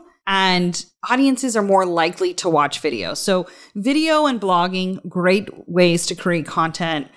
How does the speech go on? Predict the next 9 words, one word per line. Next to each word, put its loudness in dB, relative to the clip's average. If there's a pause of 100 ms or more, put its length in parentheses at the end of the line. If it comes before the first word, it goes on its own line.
(160)
organically 0 (260)
and -4
originally. 0
What 0
else 0
would -8
you -4
add, -6
Justin? -14